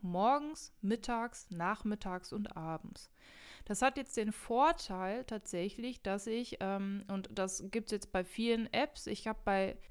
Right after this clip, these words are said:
Things, ähm, kann ich einfach sagen, zeig mir einfach alle Aufgaben, die das Etikett zum Beispiel dann morgens haben, dann sehe ich alle anderen erstmal nicht. Bei Todoist kann man Flaggen und Farben vergeben, dann sortiert sich das, ne? Dann hatte ich für morgens war alles rot, für mittags hatte ich blau und so weiter. Ich bin übrigens jetzt wieder bei Things, äh,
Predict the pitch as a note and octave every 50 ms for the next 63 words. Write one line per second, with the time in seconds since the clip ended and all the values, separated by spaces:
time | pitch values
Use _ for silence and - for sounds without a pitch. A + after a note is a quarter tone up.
0 | - - - C4 C4 C4 C4 C#4+ C#4 - - - - - A3 G#3 G#3+ G#3+ G#3+ G#3+
1 | G#3+ G#3+ G#3 - A3 G#3 G#3 G#3 - F3 G3 G3+ G#3+ G#3+ F#3+ G3 F#3+ F#3+ F#3 F#3
2 | - - G3+ G3+ G3+ G3+ A3 G#3 - F#3+ G3 G3 G3+ G3 G3 - F#3+ G3 F#3+ -
3 | F#3 F#3+ G#3 - - - G3 F#3+ F#3 F#3+ F#3+ F#3+ F#3+ F#3 F3+ F3+ - - F#3+ -
4 | F#3 - - - F3 E3+ - - - - - G3+ G3 F#3+ F3 F#3 - - F3 E3+
5 | D#3+ D#3+ D#3+ E3+ F3+ G3+ A#3 C4 C4 A3 F#3 - - F3+ E3+ E3 F#3+ A3+ A#3+ A3
6 | G3 F#3+ F3+ F#3+ G3 F#3+ - - G3 G#3+ A3+ - G#3 G#3 G#3 G#3 F#3+ - F3+ F#3
7 | - - E3+ E3 D#3+ E3 G3+ C#4 F4 - - G3 F#3+ F#3 F#3 F#3 - G#3 F3+ F3
8 | G#3+ A3+ B3 C#4+ D4 C#4+ - - - - G#3+ G3+ G3+ F#3 F3 F3 - - A3 A3
9 | A#3 C4 C4 C4 A#3+ G3+ F#3 - - G3+ G3+ A#3 C4+ D4 C#4 - - C4 B3 A3+
10 | - A3 A#3 A#3 A#3 A#3 A#3 G#3 G3 G3 F#3+ G3 F#3+ F#3 - A3 A3+ A3 - A3+
11 | G#3+ - - G#3 G#3 G3+ - G#3 A3 A3+ A3 G3+ G3 F#3+ G#3 G#3 - G#3+ G3+ G3
12 | - - - G3 F#3+ F#3 - - F#3+ F#3 F#3 F#3+ G3+ G#3+ A3+ A#3+ A#3+ B3 - -
13 | - - F3 - - F3+ E3+ D#3+ - - G3 A#3+ C4+ C#4+ D4 D4+ D4 - - -
14 | - G3+ G3+ G3+ A3 G#3 A#3+ G#3+ G#3 G#3 - - F3+ - - E3 - - - F#3+
15 | G3+ G#3 A3 A3+ A3 - F#3+ G3 F#3+ - F3+ E3 E3+ E3+ F3+ G3+ A3 - A#3 -
16 | F#3+ - - A#3+ A#3 - G#3+ A3 A3 A3 A3 G#3+ G#3+ G3+ - - G3 F#3+ F#3+ F#3
17 | F#3 F3+ F3+ F3 - - B3+ B3+ A3+ A3 C4 D4 - - - F#3+ F3+ F3 F3 E3+